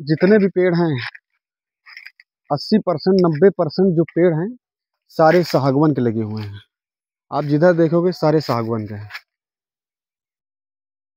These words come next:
तो भाई, वहाँ पे कुछ आदमी जा रहे हैं, वहाँ पे कुछ आदमी जो है, जा रहे हैं, पता नहीं क्या चीज़ ढूंढ रहे हैं, क्या जो है कर रहे हैं,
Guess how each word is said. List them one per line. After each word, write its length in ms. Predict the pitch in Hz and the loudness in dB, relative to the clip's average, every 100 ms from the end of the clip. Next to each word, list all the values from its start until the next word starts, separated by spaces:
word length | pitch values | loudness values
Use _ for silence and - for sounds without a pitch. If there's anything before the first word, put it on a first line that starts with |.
| _ _ _ _ _ _ _ _ _ _ _ _ _ _ _ | _ _ _ _ _ _ _ _ _ _ _ _ _ _ _
तो 80 | 127 | -10
भाई, 220 | 117 123 135 | -4 -2 -2
वहाँ 200 | 127 131 | -2 -6
पे 160 | 135 | -10
कुछ 240 | 127 117 113 | -14 -14 -10
आदमी 280 | 110 113 | -8 -8
जा 180 | 113 110 | -6 -6
रहे 160 | 113 107 | -8 -10
हैं, 160 | 135 - _ _ _ _ _ _ _ _ _ _ _ - | -14 -18 _ _ _ _ _ _ _ _ _ _ _ -12
वहाँ 160 | 123 | -10
पे 100 | 131 | -8
कुछ 240 | 123 113 - | -10 -16 -12
आदमी 320 | 113 107 123 | -10 -8 -6
जो 140 | 117 110 | -6 -8
है, 160 | 123 143 _ _ _ _ _ _ _ _ _ _ _ | -10 -14 _ _ _ _ _ _ _ _ _ _ _
जा 300 | 123 117 127 | -8 -2 -2
रहे 240 | 120 117 117 | -2 -4 -8
हैं, 100 | 131 - | -12 -14
पता 160 | 117 | -10
नहीं 140 | 120 117 | -8 -6
क्या 120 | - 117 | -4 -4
चीज़ 320 | - 123 104 _ _ _ _ _ _ | -2 -4 -4 _ _ _ _ _ _
ढूंढ 280 | 117 135 127 | -6 -2 -2
रहे 140 | 123 | -4
हैं, 200 | 117 120 | -4 -8
क्या 260 | 110 117 113 113 110 _ _ _ _ _ _ _ _ _ _ _ | -10 -10 -8 -10 -14 _ _ _ _ _ _ _ _ _ _ _
जो 180 | 117 110 | -12 -10
है 200 | 117 113 | -8 -10
कर 200 | - 120 | -12 -8
रहे 220 | 120 120 | -6 -6
हैं, 240 | 120 131 | -8 -10